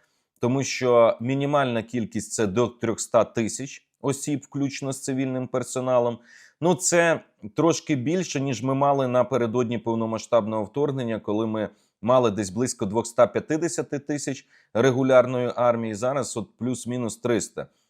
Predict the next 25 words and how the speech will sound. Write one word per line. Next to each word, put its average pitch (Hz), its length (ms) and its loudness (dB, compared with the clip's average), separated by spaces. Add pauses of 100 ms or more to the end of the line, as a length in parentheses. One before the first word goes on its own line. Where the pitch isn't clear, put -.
(120)
Хоча 123 580 2
за 110 420 2 (220)
іншими 160 440 -2
джерелами 131 720 2 (340)
нібито 139 500 2
пропонується 127 760 -2 (100)
і 139 140 -2
п'ятсот 131 720 0
тисяч, 92 360 -4
за-, 95 320 -2
тобто 107 300 -4
півмільйонну 120 880 0
армію. 156 500 0 (460)
А 127 140 4
от 135 320 2
це 131 160 -2
зовсім 120 500 0
не 123 100 0
ті 143 240 -4
вісімдесят 117 840 0
тисяч, 107 420 -4
на 110 120 -2
яких 113 360 -6
наполягав 107 640 0
Путін. 90 360 -4